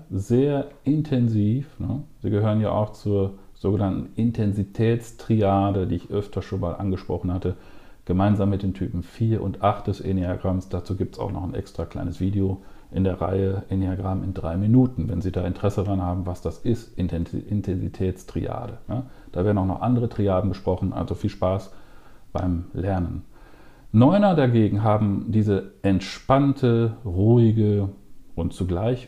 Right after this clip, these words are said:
optimistische Wesensart, sehen oft mehr das Positive als das Negative, ne? Nicht so positiv wie ein Typ sieben, aber auch eher positiv.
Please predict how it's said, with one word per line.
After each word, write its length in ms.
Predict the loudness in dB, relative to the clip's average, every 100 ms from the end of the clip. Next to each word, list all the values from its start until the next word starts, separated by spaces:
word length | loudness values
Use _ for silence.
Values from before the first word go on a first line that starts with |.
| -6
optimistische 880 | -6 -2 0 0 -2 -8 -6 -4 -2
Wesensart, 800 | -2 0 -4 -2 -2 0 -2 -12 -20 -20 -20 -20 -20 -4
sehen 420 | 0 4 6 6
oft 320 | 4 0 0
mehr 180 | 2 2
das 240 | 2 -2 -2
Positive 840 | 0 2 0 2 2 2 2 0 -4 -2
als 220 | -2 0
das 240 | -2 0
Negative, 800 | 2 4 2 0 -2 0 -2 -4 -6 -4
ne? 240 | -2 -2 -8 -2
Nicht 220 | -2 0
so 180 | 0 0
positiv 500 | 0 0 0 0 0
wie 140 | 0
ein 220 | 0 -2 -10 -6
Typ 200 | -4 2
sieben, 360 | 2 2 0
aber 420 | 0 0 -2 -4 -2
auch 280 | -2 -2 0
eher 220 | 2 0
positiv. 720 | -2 -4 -2 -2 -6 -10